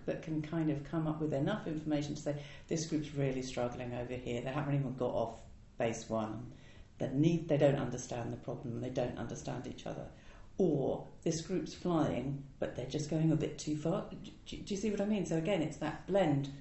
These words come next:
as you said earlier, of A I, H I,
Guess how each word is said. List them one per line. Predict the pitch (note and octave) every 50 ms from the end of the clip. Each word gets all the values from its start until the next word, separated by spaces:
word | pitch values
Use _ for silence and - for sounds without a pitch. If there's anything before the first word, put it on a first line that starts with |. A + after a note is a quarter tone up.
| - - - - - -
as | E3+ D#3+
you | F3+ F3 F3
said | F3 - D3 D3+ D3+
earlier, | E3 F3 D#3+ C#3+ A#2+ A2+ B2+ - -
of | - C#3+ C#3 C3 B2+ C3+ - - - - - - - - - - -
A | C#3 C3+ C3+ C3 B2+
I, | C3 C3+ C3+ C3 C3+ C#3 C#3 - - - - - - - -
H | C3 C3+ C3+ - - D3
I, | C3+ C3 C3 C3+ C3+